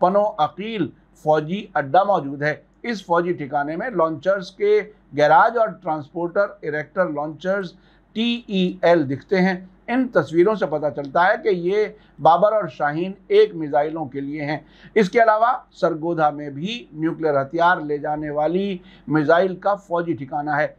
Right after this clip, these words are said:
उन्नीस सौ तिरासी से उन्नीस सौ नब्बे के बीच न्यूक्लियर प्रोग्राम के लिए पाकिस्तान ने किराना हिल्स में मौजूद इस बड़े कॉम्प्लेक्स का इस्तेमाल किया था। यहाँ दस टीईएल गैराज हैं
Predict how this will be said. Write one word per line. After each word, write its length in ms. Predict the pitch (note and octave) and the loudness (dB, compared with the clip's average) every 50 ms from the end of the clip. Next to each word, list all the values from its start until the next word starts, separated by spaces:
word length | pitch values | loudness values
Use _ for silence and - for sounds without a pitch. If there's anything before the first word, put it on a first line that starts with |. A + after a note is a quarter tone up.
| _ _ - | _ _ -4
उन्नीस 280 | F#3+ G3 G#3+ A3 G#3 - | -2 -2 0 -2 -2 -2
सौ 100 | G#3+ G#3 | -4 0
तिरासी 440 | - F3+ D#3+ D#3 D3+ C3+ - D#3 | 0 2 4 4 2 2 -2 -10
से 140 | D3 - G#3+ | -12 -8 -4
उन्नीस 340 | A#3 A3+ G3 F#3 F#3 E3 - | -4 -4 -4 -4 -6 -6 -6
सौ 60 | F#3 E3 | -6 -4
नब्बे 340 | D#3 D#3 D3 C#3 C#3+ D3 | -4 -4 -2 -2 -2 -4
के 120 | B2+ C#3+ D3 | -2 -4 -4
बीच 300 | C#3+ E3 G3 G#3 F3+ - - - - - - - E3+ | -4 -2 -2 -2 -4 -6 -10 -20 -20 -20 -6 0 4
न्यूक्लियर 400 | F#3 A3 A#3+ A#3+ B3 C4 C4 A3 | 4 4 4 4 2 0 0 0
प्रोग्राम 440 | - G3+ F3+ F3 F3+ F#3 G#3 A3 F#3 | -2 -2 0 0 2 0 0 -2 -2
के 120 | F3+ F3+ | -4 -4
लिए 180 | D#3+ D#3+ F#3+ A3 | -2 0 0 2
पाकिस्तान 640 | A3 F#3 D#3+ C#3+ D3 D3 C3+ - F3 E3 E3+ F3+ F#3 | 2 2 2 2 -2 -8 -12 -8 -4 -4 -4 -4 -4
ने 200 | F3+ F#3 G3+ G#3+ G#3 G3 - _ _ _ _ _ - | -6 -6 -6 -8 -8 -12 -16 _ _ _ _ _ 0
किराना 600 | F3 F3 F3 F#3 F#3+ G3+ A3 A3+ A3 G3+ - - _ _ _ - | 2 4 6 6 6 4 4 2 2 0 -2 -6 _ _ _ -6
हिल्स 320 | E3 G3 A3+ A3 F#3 D3 | -4 -2 -2 -2 -4 -4
में 180 | D#3+ D#3+ F3+ F#3+ | -4 -2 -2 -2
मौजूद 500 | F3+ D#3 D#3 D3+ D3 D#3 F3+ G#3 G3+ F#3+ - _ A3+ | 0 0 -2 -2 0 0 0 0 -2 -6 -10 _ -6
इस 180 | A3 G#3 F3+ F#3 | -6 -4 -4 -6
बड़े 360 | D#3 C#3 C#3+ D#3 F3 G#3 A3 G3 D3+ - - _ _ _ _ - | -2 0 2 4 4 4 4 2 -2 -6 -12 _ _ _ _ -2
कॉम्प्लेक्स 500 | E3 D#3+ D3+ C3+ D3+ D3 D3 - - - | 0 0 0 -2 -2 -2 -2 -2 -4 -4
का 120 | - G3+ | -2 -2
इस्तेमाल 440 | G3+ F#3+ F#3 - A3 A3 A3+ G3+ E3 | -2 -2 -4 -6 0 2 2 2 2
किया 220 | B2 B2+ E3 D#3 D3 | 0 -2 -4 -4 -2
था। 240 | C#3+ D#3 D3+ - - - _ - - _ - | 0 0 -2 -2 -4 -12 _ -20 -20 _ 0
यहाँ 440 | F3 G3+ G3 G3+ A3 A#3+ B3+ - - - E3 | 2 2 4 4 4 2 2 0 -4 -10 -2
दस 340 | D3 F3 G3+ A3 G3 - C4 | 0 0 0 0 -2 -2 2
टीईएल 920 | G#3 F3+ E3+ - - F#3+ G3 G3 G3+ - G3 F3 F3 E3 G3+ F3 F3+ F3+ | 2 2 2 0 -6 -12 -14 -12 -12 -10 -8 -8 -4 2 2 2 4 2
गैराज 360 | D3 C3+ C#3+ D3+ D#3+ F#3 F#3+ | 0 0 2 4 4 4 2
हैं 160 | F#3 F#3+ F#3+ | -2 -6 -10